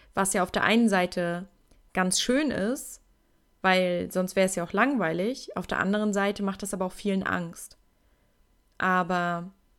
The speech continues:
wenn wir uns gegen diese Veränderungen sträuben und uns um uns herum ein Leben erschaffen, was für uns, ja, so kontrollierbar ist und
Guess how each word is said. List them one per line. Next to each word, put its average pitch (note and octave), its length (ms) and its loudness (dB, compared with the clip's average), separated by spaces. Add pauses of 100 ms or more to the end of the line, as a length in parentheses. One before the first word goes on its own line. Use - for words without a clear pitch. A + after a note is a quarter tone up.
(280)
wenn F#3+ 200 2
wir G3 100 0
uns F#3+ 200 -4
gegen F#3+ 220 2
diese F#3 200 -2
Veränderungen G3+ 640 -2
sträuben A3+ 540 0
und F3+ 180 -4
uns - 400 -4 (320)
um C#4 180 2
uns A#3 240 0
herum A3 420 2
ein F#3 200 0
Leben B3 320 2
erschaffen, F3+ 720 -6 (1040)
was F#3 800 0
für G3 240 6
uns, G3+ 500 -2 (180)
ja, G3 320 2
so F3 160 -4
kontrollierbar G3+ 760 2
ist F#3+ 240 -2
und F3+ 340 -4